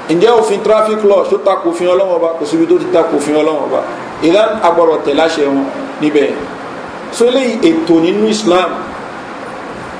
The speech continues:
Náà ẹran iléyà yìí, à á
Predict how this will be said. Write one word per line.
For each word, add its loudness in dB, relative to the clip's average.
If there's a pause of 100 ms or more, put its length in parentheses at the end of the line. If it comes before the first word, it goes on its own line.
(440)
Náà 2 (160)
ẹran 2
iléyà 4
yìí, 0 (220)
à 0
á 4